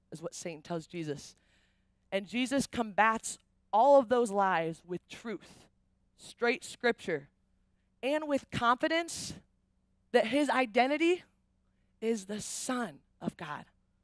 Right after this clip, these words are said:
And our identity is the same. We're God's kids, but I think so often we have a false sense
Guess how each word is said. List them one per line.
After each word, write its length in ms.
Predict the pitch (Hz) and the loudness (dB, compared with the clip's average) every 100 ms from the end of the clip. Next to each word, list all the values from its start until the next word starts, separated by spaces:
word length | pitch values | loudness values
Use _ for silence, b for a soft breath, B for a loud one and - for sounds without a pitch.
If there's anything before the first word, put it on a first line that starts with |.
| _ _ _ _ _ _ _ _ _ _ _ _ _ _ _ _ _ _ _ _ _ _ _ _ _ _ _ _ _ _ _ _ _ - | _ _ _ _ _ _ _ _ _ _ _ _ _ _ _ _ _ _ _ _ _ _ _ _ _ _ _ _ _ _ _ _ _ -18
And 100 | 165 | -8
our 80 | 214 | -4
identity 420 | 220 208 202 196 | -2 -2 -2 -4
is 100 | 196 | -6
the 60 | 165 | -8
same. 320 | - 143 135 _ _ _ _ _ _ _ | -14 -16 -18 _ _ _ _ _ _ _
We're 80 | 185 | -12
God's 400 | - 196 208 - | -8 -4 -4 -6
kids, 380 | - 202 170 - | -6 -6 -6 -6
but 160 | 180 | -4
I 60 | 185 | -4
think 240 | - 220 - _ _ _ _ _ _ | -4 -10 -10 _ _ _ _ _ _
so 340 | - - 254 247 | -16 -4 -2 2
often 560 | 214 247 - 311 330 _ _ _ _ _ _ _ _ _ _ | 2 2 -2 -4 -4 _ _ _ _ _ _ _ _ _ _
we 100 | 208 | -10
have 200 | 190 226 | 0 2
a 80 | 196 | 2
false 360 | - 214 226 226 | 0 0 0 0
sense 560 | 220 202 196 - - | 2 2 0 -12 -18